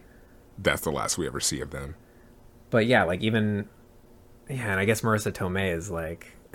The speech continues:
Speaker 2: <laughs> she's an instrument of this terror, even though she condemns the outside influence.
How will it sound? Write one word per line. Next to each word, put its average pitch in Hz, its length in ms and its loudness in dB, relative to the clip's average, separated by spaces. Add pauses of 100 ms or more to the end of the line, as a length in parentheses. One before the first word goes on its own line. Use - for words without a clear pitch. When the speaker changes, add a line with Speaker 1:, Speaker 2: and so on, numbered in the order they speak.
(140)
Speaker 2:
<laughs> - 360 0
she's 113 260 4
an 107 100 8
instrument 101 600 2
of 92 560 -2 (180)
this 110 280 2
terror, 87 500 0
even 92 360 -2
though 92 260 -2
she 90 300 -2
condemns 87 640 -4
the 90 300 -4 (120)
outside 85 420 0
influence. 87 640 -6